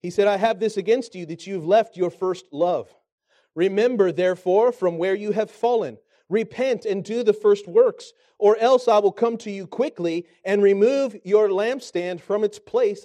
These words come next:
unless you repent." The third thing that Abram did is he called on the name of the Lord. Again,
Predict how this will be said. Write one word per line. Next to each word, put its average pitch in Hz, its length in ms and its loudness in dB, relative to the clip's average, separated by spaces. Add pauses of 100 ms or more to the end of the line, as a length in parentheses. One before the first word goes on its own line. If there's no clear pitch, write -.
unless 233 720 -4 (340)
you 202 160 -8
repent." 277 640 -12 (920)
The 156 100 -2
third 220 300 2
thing 180 180 -2
that 165 140 -2
Abram 147 280 -4
did 131 280 -6 (1040)
is 147 140 -10
he 143 100 -8
called 180 400 -2
on 151 100 -6
the 139 60 -10
name 139 240 -8
of 123 80 -12
the 123 80 -10
Lord. 110 320 -6 (1120)
Again, 160 420 -2